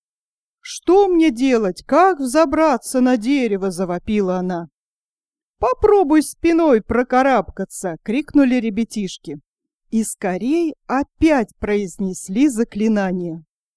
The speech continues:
«Выступай, подступай, вылезай, перелезай, чтоб тебе поскользнуться и содрать всю кожу».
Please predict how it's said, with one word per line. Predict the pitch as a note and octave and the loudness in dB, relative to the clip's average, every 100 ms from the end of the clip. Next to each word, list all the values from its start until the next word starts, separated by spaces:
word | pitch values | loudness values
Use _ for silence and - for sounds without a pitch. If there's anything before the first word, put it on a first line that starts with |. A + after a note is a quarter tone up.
| _ _ _ _ | _ _ _ _
«Выступай, | - F3 F#3+ - F#3+ - A3+ C4 | -10 -6 -6 -4 -6 -2 -2 -2
подступай, | B3 B3+ - - C4 - B3+ B3 G3+ | -2 -6 -8 -4 -4 -2 -2 0 0
вылезай, | E3+ A3 C4 A3 F#3 C#4 C#4+ | 0 0 0 -2 -2 0 0
перелезай, | - C#4 C#4 C4+ A#3+ C#4 B3+ E3+ _ _ _ | 0 0 0 -2 0 0 0 -4 _ _ _
чтоб | - - D4+ - | -10 0 0 0
тебе | - D4 G3 D#4 | 0 0 2 0
поскользнуться | D4+ C#4+ - - C4+ B3 A#3+ D4+ - C#4+ | 2 -4 -6 -2 -2 0 2 2 0 -4
и | G#3+ C#4 | -2 -2
содрать | - B3+ A3+ C#4 - | -2 -2 0 0 -2
всю | - C4+ C#4+ | -4 -2 -2
кожу». | - D4 B3+ G3+ E3 | 0 0 2 0 -4